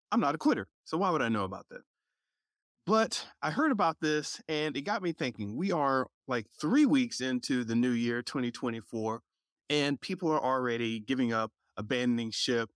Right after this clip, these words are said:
just saying, "Screw it, this is not gonna happen." And hon-, honestly, to me, that just sounds like a very sad time for you to be you, if that's what you're doing,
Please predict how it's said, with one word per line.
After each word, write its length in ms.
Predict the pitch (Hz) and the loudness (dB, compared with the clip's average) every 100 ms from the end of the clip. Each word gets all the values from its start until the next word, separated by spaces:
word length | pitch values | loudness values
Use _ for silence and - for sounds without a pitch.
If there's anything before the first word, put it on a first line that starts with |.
| _ _ - | _ _ -12
just 160 | 117 - | -6 -4
saying, 260 | 113 104 | -2 -2
"Screw 360 | - - 139 135 | -4 0 2 2
it, 180 | 127 - | 2 -2
this 180 | 104 | -8
is 60 | 107 | -4
not 220 | 117 92 | -2 -2
gonna 120 | 113 | -4
happen." 460 | 107 110 107 104 107 _ _ _ | -4 -4 -4 -6 -8 _ _ _
And 400 | 139 139 135 131 - _ _ _ _ _ - | -2 0 0 -2 -6 _ _ _ _ _ -2
hon-, 240 | 175 180 | 0 2
honestly, 400 | 170 160 151 147 | 2 0 0 -2
to 100 | 147 | 0
me, 140 | 135 127 | 0 0
that 140 | 123 | 0
just 160 | 127 - | -2 -2
sounds 240 | 127 117 | -2 -2
like 100 | 113 | -6
a 40 | |
very 240 | 110 110 107 | -4 -4 -2
sad 320 | 127 110 104 | -2 -4 -4
time 440 | - 117 107 104 - _ _ _ | -4 -2 -2 -4 -6 _ _ _
for 120 | 135 | 0
you 240 | 123 127 117 | 4 4 2
to 140 | - | 0
be 120 | 113 | 0
you, 400 | 107 113 113 107 | 2 4 4 2
if 180 | 104 - | 0 -4
that's 240 | 110 104 110 | -6 -6 -8
what 140 | - | -8
you're 100 | 101 | -6
doing, 380 | 110 104 101 | -2 0 -2